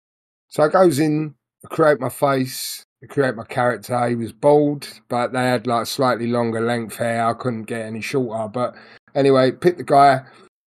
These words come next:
goes into the game, and, uh, you start sailing. And then I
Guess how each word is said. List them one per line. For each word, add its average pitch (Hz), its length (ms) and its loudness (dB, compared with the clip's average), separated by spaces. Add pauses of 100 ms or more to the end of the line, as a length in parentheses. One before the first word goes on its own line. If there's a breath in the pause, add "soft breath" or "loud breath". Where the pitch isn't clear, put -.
(400)
goes 156 240 4
into 139 300 -2
the 123 80 -4
game, 123 520 0 (840)
and, 120 160 -2
uh, 117 300 0 (180)
you 127 80 -10
start 127 280 0
sailing. 120 520 0 (380)
And 135 120 -4
then 185 140 6
I 190 400 2